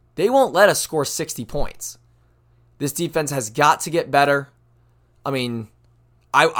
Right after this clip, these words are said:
I, where's Tony Grimes? You know, almost had a pick, but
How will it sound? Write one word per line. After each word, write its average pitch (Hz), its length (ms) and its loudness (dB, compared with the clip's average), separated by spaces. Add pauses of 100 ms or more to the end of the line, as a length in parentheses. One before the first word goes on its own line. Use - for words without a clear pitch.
(140)
I, 139 60 -10
where's 160 400 2
Tony 175 260 -4
Grimes? 135 580 -4 (340)
You 131 120 -10
know, 135 320 0 (160)
almost 147 240 -4
had 147 140 0
a 139 60 -6
pick, - 320 -4
but 123 280 -4